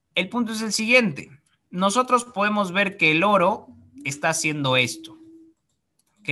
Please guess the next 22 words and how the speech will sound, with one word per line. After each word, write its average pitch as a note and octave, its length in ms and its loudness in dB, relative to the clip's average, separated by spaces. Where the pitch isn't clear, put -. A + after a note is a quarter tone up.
vamos D3 200 -6
a C#3+ 100 -8
ponerle C3 360 -4
líneas C3 280 -4
para A#2 160 -4
que A2+ 80 -12
lo A2+ 80 -4
vean A#2 120 -2
más A2 180 -6
fáciles. - 640 -8
El B3 180 4
oro B3 320 6
ha E3+ 120 2
tenido F3 480 0
una F3 280 2
subida F#3 1200 2
muy A#3 500 0
fuerte, E3 1000 0
muy A3 400 0
fuerte, F#3+ 840 -2
hasta A3+ 800 4
el, A#3 760 2